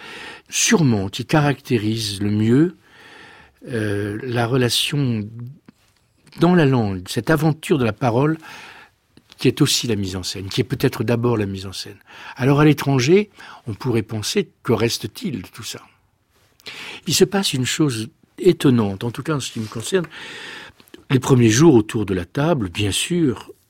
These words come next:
on a grand, grand besoin de la personne qu'on vous a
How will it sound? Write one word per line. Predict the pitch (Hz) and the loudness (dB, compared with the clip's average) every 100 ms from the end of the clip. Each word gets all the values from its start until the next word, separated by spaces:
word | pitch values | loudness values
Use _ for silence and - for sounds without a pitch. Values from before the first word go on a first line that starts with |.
| _ _ | _ _
on | 101 104 | -8 -6
a | 98 | -6
grand, | - 92 117 156 | -8 -2 2 2
grand | 98 98 117 | 0 -4 -4
besoin | 107 95 92 117 147 143 _ - - - - - | -2 -4 -4 -2 -2 -4 _ -20 -20 -20 -20 -14
de | 107 | -6
la | 104 | -6
personne | 104 104 - 151 156 143 | -4 -4 0 2 2 0
qu'on | - 98 | -6 -8
vous | 101 98 98 | -8 -8 -4
a | 107 98 | -2 -2